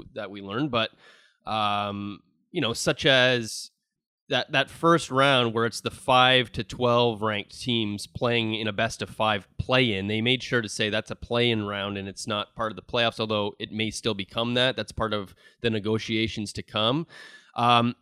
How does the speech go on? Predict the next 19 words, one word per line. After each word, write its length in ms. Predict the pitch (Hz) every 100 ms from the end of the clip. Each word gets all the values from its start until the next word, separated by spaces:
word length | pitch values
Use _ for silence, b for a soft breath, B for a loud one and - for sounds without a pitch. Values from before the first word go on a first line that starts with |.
| -
I 80 | 143
thought 120 | 196
it 40 | 180
was 100 | 139
interesting 640 | 156 185 - 135 - 135
that 180 | 120 117
Bettman 540 | 143 - 135 127 127
made 220 | 131 127 120
it 100 | -
clear 320 | - 139 135
that 240 | 123 120
the 240 | 120 117 - -
first 260 | 185 170 -
two 140 | 147
rounds 280 | 135 131 127
of 120 | 113
the 180 | 113 113 -
actual 540 | 139 - - 139 110
playoffs 580 | - 113 95 92 107